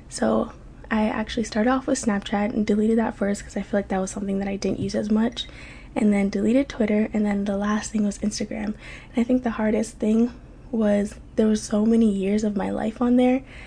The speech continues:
and so many people that I'd met throughout the years, and it was kinda hard to let go.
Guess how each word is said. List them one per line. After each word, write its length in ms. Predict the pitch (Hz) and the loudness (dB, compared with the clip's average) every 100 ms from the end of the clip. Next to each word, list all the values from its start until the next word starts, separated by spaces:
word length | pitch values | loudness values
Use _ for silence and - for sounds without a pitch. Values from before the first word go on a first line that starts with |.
| - - - | -18 -16 -2
and 420 | 220 214 214 - - | 4 6 6 2 -4
so 160 | - 240 | -2 2
many 140 | 240 | 4
people 420 | 233 226 240 226 220 | 2 -2 2 4 4
that 120 | 214 | 4
I'd 140 | 208 | 4
met 260 | 208 220 - | 2 2 0
throughout 340 | 262 254 254 | 2 2 0
the 80 | 247 | 2
years, 320 | 247 254 262 | 4 4 2
and 100 | 247 | 2
it 60 | 233 | 2
was 180 | 233 - | 0 -6
kinda 280 | - 254 | 0 2
hard 260 | 254 233 240 | 2 2 0
to 80 | 269 | 0
let 200 | 262 254 | -2 0
go. 280 | 254 254 | 2 2